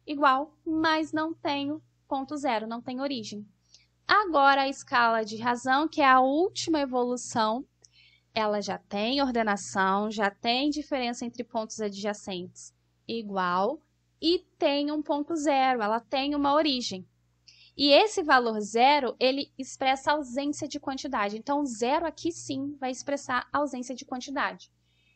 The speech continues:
E por ela ter essas características, a gente vai conseguir calcular uma razão,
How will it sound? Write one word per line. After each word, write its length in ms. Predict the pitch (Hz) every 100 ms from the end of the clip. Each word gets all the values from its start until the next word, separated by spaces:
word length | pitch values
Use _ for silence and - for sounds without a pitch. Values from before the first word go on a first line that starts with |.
| _
E 100 | 415
por 400 | - 392 427 440
ela 200 | 349 285
ter 260 | 285 254 220
essas 280 | 214 226
características, 840 | - 240 240 - 320 311 330 - 392
a 60 | 381
gente 260 | 359 339
vai 120 | 330
conseguir 380 | 320 320 - 277
calcular 520 | 285 285 285 294 254
uma 140 | 269 262
razão, 540 | 262 311 285 262 247